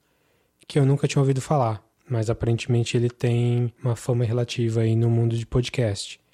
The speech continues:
Eu fui totalmente cego vendo, ve-, ve-, ver essa série, ve-, sem, sem saber absolutamente nada, só que era do cara do, do Pendleton Ward, lá do cara do Adventure Time. E, e que era uma coisa meio lisérgica.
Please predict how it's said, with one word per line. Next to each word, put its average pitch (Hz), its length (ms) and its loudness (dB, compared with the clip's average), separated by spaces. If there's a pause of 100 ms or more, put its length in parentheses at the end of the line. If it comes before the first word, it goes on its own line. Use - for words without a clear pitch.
(340)
Eu 139 120 4
fui 156 180 2
totalmente 180 580 2
cego 147 460 2
vendo, 113 420 0
ve-, 113 200 -10
ve-, 117 440 -6
ver 110 300 -4
essa - 160 -8
série, 120 340 -4
ve-, 117 180 -4
sem, 117 180 -6
sem - 400 -4
saber 127 220 0
absolutamente 135 540 0
nada, 139 320 2 (280)
só - 240 -2
que - 120 -6
era 139 140 4
do 147 80 2
cara 123 360 0
do, 123 240 -2
do 120 100 -6
Pendleton 120 400 2
Ward, 107 260 0
lá 107 100 -2
do 110 120 -2
cara 117 160 -2
do 113 80 0
Adventure 113 360 -2
Time. 104 320 -4 (160)
E, 127 520 2
e 123 60 -4
que - 160 -2
era 120 120 4
uma 120 140 2
coisa 123 260 2
meio 123 160 4
lisérgica. 113 580 -2